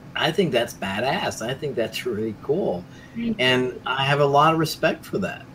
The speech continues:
Speaker 2: Thank you. I appreciate that. Definitely the team around you. I mean, this is not, you never do it by yourself. And I think, you know, the key to recognizing the people around you and appreciating them,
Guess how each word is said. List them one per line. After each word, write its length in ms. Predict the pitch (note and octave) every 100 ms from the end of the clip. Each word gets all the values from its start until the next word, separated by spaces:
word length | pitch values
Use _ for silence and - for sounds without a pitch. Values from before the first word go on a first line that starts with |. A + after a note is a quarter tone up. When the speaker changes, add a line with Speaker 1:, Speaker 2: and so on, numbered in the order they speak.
| - - - - - - - -
Speaker 2:
Thank 240 | A#3 A3
you. 60 | E3+
I 80 | D#3
appreciate 580 | D#3 F#3 F#3 F#3 E3 -
that. 380 | D#3+ - - -
Definitely 580 | G#3 G#3+ G3+ F3 F3+
the 120 | E3+ F3
team 280 | G3 F3+
around 400 | E3+ E3 E3 E3+ E3
you. 180 | D#3+ D#3
I 580 | D#3+ - - - -
mean, 100 | F#3+
this 200 | F#3+ G3+
is 120 | F#3+ F3+
not, 440 | F3 E3+ D#3+ - - - -
you 100 | E3+
never 300 | F#3 F#3 F3+
do 160 | E3+ E3
it 100 | -
by 140 | D3+
yourself. 440 | D3 D3+ - D3+ - -
And 120 | E3
I 120 | E3
think, 420 | E3+ F3 E3 D#3 - - - - - - - -
you 80 | F3
know, 120 | F3
the 120 | E3 F3
key 360 | - F#3+ F#3
to 100 | E3+
recognizing 880 | D#3 D#3+ E3 E3 D#3+ D3+ D3+ D#3 D3+
the 80 | D#3
people 360 | F3+ - D#3+
around 440 | D#3 D#3 D#3+ E3 E3
you 140 | E3
and 120 | D#3
appreciating 800 | D#3 - D#3+ - - F3+ F3+ F#3
them, 360 | F#3 F#3+ G#3